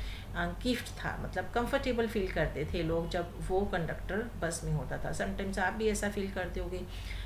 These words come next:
कई conductor बहुत friendly होते हैं, बहुत अच्छे तरीके से बात करते हैं, बहुत helpful होते हैं, आपको seat भी दिला देते हैं।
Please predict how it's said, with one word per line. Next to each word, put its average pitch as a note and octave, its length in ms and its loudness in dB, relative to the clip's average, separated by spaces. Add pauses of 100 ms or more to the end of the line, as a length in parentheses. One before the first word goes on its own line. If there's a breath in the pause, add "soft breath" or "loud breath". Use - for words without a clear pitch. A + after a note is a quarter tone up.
कई A#3+ 200 6
conductor A3+ 540 2
बहुत G#3 360 2
friendly F#3+ 460 0
होते F3+ 280 0
हैं, E3 260 0
बहुत F3 240 2
अच्छे F3+ 220 -2
तरीके E3 360 -2
से E3+ 140 -4
बात D3+ 300 -2
करते D#3 220 0
हैं, E3+ 160 -2
बहुत F3+ 180 -2
helpful G#3+ 400 2
होते D#3+ 220 -2
हैं, D#3+ 60 0
आपको D#3 220 -4
seat G#3 220 0
भी G#3 160 0
दिला D#3 300 0
देते D3+ 260 -2
हैं। F#3 220 -2